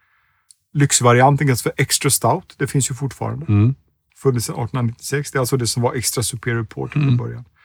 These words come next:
Speaker 1: Och foreign export double, det heter ju foreign extra stout idag.
Speaker 2: Mm.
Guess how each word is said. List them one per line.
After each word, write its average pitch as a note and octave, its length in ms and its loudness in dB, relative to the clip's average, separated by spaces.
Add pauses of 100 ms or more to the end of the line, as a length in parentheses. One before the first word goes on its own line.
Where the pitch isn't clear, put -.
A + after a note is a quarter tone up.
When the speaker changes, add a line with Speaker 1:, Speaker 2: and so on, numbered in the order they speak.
(400)
Speaker 1:
Och - 220 6
foreign C#3+ 440 8
export B2+ 400 -4
double, B2 420 2 (540)
det - 80 0
heter B2+ 160 2
ju B2 40 0
foreign B2 340 -2
extra - 280 -8
stout C3+ 420 -4
idag. A2+ 220 -8 (120)
Speaker 2:
Mm. G#2+ 240 2